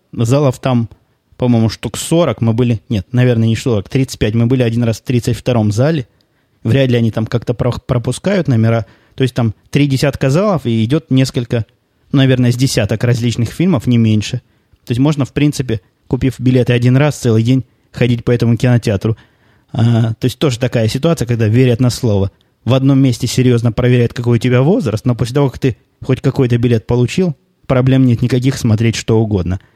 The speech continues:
А кроме того, мы случайно зашли не в те двери. Дело в том, что из кинотеатра есть одна дверь, в которую надо входить, и много дверей, из которых можно выходить. Но, видимо, это сделано для того, чтобы люди, когда покидают кинотеатр, это ж масса людей выходит, в общем, если зал,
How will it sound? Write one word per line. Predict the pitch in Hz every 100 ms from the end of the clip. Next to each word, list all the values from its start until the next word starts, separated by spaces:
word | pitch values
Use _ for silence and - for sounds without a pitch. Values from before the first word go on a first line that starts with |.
| _ _ _ _ -
А | 104 113
кроме | - 190 190
того, | 165
мы | 143 143 143 _
случайно | - - 135 - 190 139
зашли | 123 - 147
не | 131
в |
те | -
двери. | 135 120 95
Дело | 107 131
в | 160
том, | 220
что | 165
из | 135 -
кинотеатра | 135 131 208 143
есть | 127 - _ _ _ -
одна | 127 139 156
дверь, | 135 120
в | -
которую | 127 131 131
надо | 127 127
входить, | 123 113 147 208 -
и |
много | 123 139 139
дверей, | 120 127 185 190 _ _ -
из | -
которых | 131 139 131
можно | 139 123 123
выходить. | 113 - 127 92 - _ _ _ _ -
Но, |
видимо, | 151 160 156
это | 143
сделано | 135 151 135
для | 127
того, | 131 160
чтобы | 175 - 120
люди, | 127 123
когда | - 123 123 123 _ _
покидают | - 131 135 120 117
кинотеатр, | 131 123 180 190 110
это | 107
ж | -
масса | 127 135 - 120
людей | 117 110 104
выходит, | 110 214 226 120
в |
общем, | 113 -
если | 113 -
зал, | 117 110 104